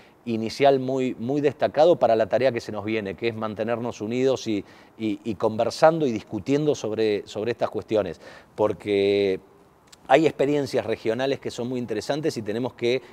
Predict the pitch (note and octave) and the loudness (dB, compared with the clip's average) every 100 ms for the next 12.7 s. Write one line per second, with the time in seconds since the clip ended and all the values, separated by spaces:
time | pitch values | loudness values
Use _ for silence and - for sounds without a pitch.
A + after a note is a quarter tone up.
0 | - A#2+ A#2+ A2+ A2 - G#2+ G#2+ A2+ F2 | -10 -4 0 2 2 0 -2 0 0 0
1 | E2+ D#2+ G#2 A2+ A#2 - G#2+ G#2 G2 G#2+ | -2 -6 -8 -6 -8 -6 -8 -6 -4 -2
2 | C3 C3 B2+ - F#2 G#2+ G2 F#2+ C3 C3 | 0 -2 -6 -6 -8 -6 -6 0 2 2
3 | B2 G#2+ G2 G#2 G2+ A#2+ C3+ C3 - - | 2 -6 -10 -8 -4 2 4 4 0 -20
4 | - - - A2 A#2+ A2+ - E3+ F#3 D#3 | -20 -10 -2 0 2 0 6 6 8 4
5 | A#2 A2 A#2 - D3+ D3+ A2+ G#2+ A#2 D3 | 2 0 -2 0 0 0 0 0 2 2
6 | C#3 D3+ - - _ _ - G2 G2 F#2+ | 2 -4 -8 -20 _ _ 0 2 2 0
7 | - - C#3 C3+ A2+ - A2 A2+ G2+ D3 | -2 4 4 4 0 -2 -2 -2 -4 -2
8 | D#3 B2+ G#2 - D#3 C#3+ C3+ - A2 A2 | 0 0 0 0 0 2 -4 -2 -2 0
9 | D3 B2 B2+ A2+ A#2+ - - - - - | 0 -2 -6 -2 -2 -4 -20 -20 -20 -10
10 | G#2+ G#2+ - A2 A2 A2 G#2 G2+ C3+ D3+ | -2 -2 -2 -2 0 0 -4 -4 4 4
11 | D3+ C3+ A2+ A2+ G2+ G2+ - D3+ - C3+ | 2 -4 -4 -4 -6 -6 -6 -6 -2 -4
12 | - B2+ C3 A#2+ - C3 D3+ | -2 -4 -4 -6 -4 -2 -2